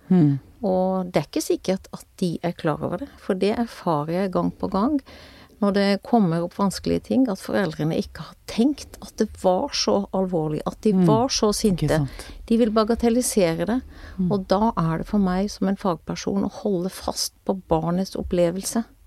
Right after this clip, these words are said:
Speaker 2: selv om foreldrene ikke synes det har vært ille.
Speaker 1: Mm.
Speaker 2: Men barnet er livredd. Jeg har barn som forteller, «Jeg skjelver i hjertet mitt når pappa er sint.»
Speaker 1: Mm.
Speaker 2: Og pappaen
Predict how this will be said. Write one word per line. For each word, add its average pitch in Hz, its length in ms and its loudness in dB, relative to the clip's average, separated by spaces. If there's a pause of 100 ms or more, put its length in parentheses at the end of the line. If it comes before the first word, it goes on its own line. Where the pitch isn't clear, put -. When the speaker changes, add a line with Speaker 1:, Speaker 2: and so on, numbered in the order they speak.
(380)
Speaker 2:
selv 175 220 -8
om 202 100 2
foreldrene 170 680 -2
ikke - 260 -4
synes 156 280 -4
det 160 120 -6
har 156 100 -4
vært 160 260 -6
ille. 165 240 -4 (100)
Speaker 1:
Mm. 185 360 4
Speaker 2:
Men 180 160 -2
barnet 165 340 0
er 175 140 0
livredd. 185 560 -2 (540)
Jeg - 20 -6
har 185 100 2
barn 180 280 0
som - 160 -8
forteller, 180 460 -4 (920)
«Jeg 185 180 4
skjelver 185 640 4
i 196 100 2
hjertet - 260 -4
mitt 156 220 -2
når - 140 -4
pappa - 320 -2
er 175 60 0
sint.» - 400 -4 (180)
Speaker 1:
Mm. 165 380 2 (640)
Speaker 2:
Og 190 180 2 (480)
pappaen - 420 0